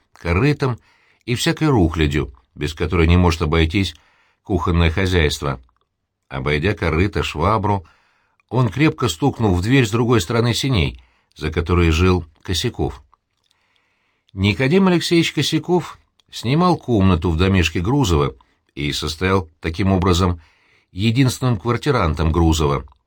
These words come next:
а попутно и единственным его другом. Судьба, несомненно, хотя и не без его участия, немало поглумилась над Косяковым. Она произвела его на свет балованным ребенком богатых родителей.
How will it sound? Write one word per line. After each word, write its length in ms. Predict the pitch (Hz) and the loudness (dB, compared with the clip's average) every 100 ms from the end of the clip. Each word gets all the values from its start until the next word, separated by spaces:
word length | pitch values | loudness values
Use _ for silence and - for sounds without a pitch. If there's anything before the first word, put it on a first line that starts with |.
| _ | _
а 180 | 71 69 | -8 -6
попутно 640 | 69 73 73 104 120 131 123 _ _ _ _ | -4 -6 -4 -6 -2 -4 -6 _ _ _ _
и 340 | 78 80 80 78 | -2 0 0 -4
единственным 640 | 85 104 92 110 - 107 | -2 0 2 0 -2 -2
его 180 | 110 123 | 0 -2
другом. 480 | 120 120 71 69 62 - _ _ _ _ _ - | 0 0 0 -4 -6 -16 _ _ _ _ _ -14
Судьба, 420 | - 87 76 104 | -6 -4 -2 0
несомненно, 640 | 107 92 104 104 101 98 82 - | 0 -2 -2 0 0 0 -2 -10
хотя 300 | - 71 117 | -12 -6 -4
и 60 | |
не 120 | 92 69 | -2 -2
без 160 | 71 | -2
его 240 | 76 78 78 | 0 0 0
участия, 640 | 78 123 139 - 135 120 _ _ _ _ - | -2 -2 -2 -4 -8 -8 _ _ _ _ -8
немало 420 | 113 151 170 156 | 0 2 4 2
поглумилась 720 | 156 147 160 156 104 80 78 | 0 -2 2 2 4 2 0
над 120 | 90 80 | -4 -6
Косяковым. 720 | 90 117 104 90 71 65 60 - _ _ _ _ _ - | -6 -4 -6 -4 -2 -4 -8 -16 _ _ _ _ _ -12
Она 280 | 71 85 85 | -4 -2 -2
произвела 540 | 87 85 80 90 90 | 0 0 0 0 2
его 160 | 90 90 | 2 2
на 140 | 90 | 0
свет 400 | - 110 113 - _ _ _ _ _ - | 0 -4 -4 -8 _ _ _ _ _ -14
балованным 580 | 71 82 120 98 80 | -4 0 0 2 2
ребенком 600 | 78 78 80 113 104 92 | 2 2 2 0 0 -2
богатых 440 | 78 80 85 87 90 | -2 -2 -2 -4 -6
родителей. 720 | 120 110 87 80 69 67 | -6 -2 -4 -4 -6 -6